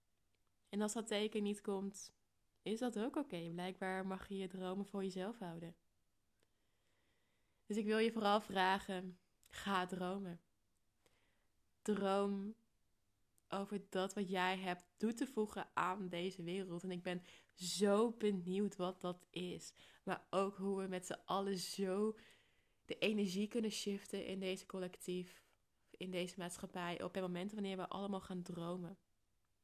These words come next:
Dat we allemaal gaan doen wat we hier te doen hebben. Dat we zo sterk en krachtig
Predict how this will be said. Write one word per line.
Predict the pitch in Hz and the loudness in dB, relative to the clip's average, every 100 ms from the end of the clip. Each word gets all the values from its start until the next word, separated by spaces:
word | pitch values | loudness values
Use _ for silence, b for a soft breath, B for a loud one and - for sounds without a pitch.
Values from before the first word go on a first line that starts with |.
| _ _ _ _ - | _ _ _ _ -6
Dat | 190 185 | -4 0
we | 185 175 - - | 0 -2 -6 -2
allemaal | 196 226 240 208 | 2 4 6 4
gaan | 208 202 180 | 4 0 -2
doen | 175 196 202 | -2 0 0
wat | 185 185 | 0 -2
we | 190 | -2
hier | 180 185 185 | 0 0 -2
te | 185 | -4
doen | 180 185 | -4 -2
hebben. | 196 170 185 | -2 -4 -2
Dat | 185 185 | -4 -2
we | 190 | -2
zo | 175 - 208 196 208 233 240 B B B B B _ _ | -2 0 2 4 4 2 -2 B B B B B _ _
sterk | - - - 208 190 240 | -12 -8 -6 0 2 0
en | - - 196 - | -2 -6 -6 -6
krachtig | - 185 196 - 220 | -2 2 2 0 -4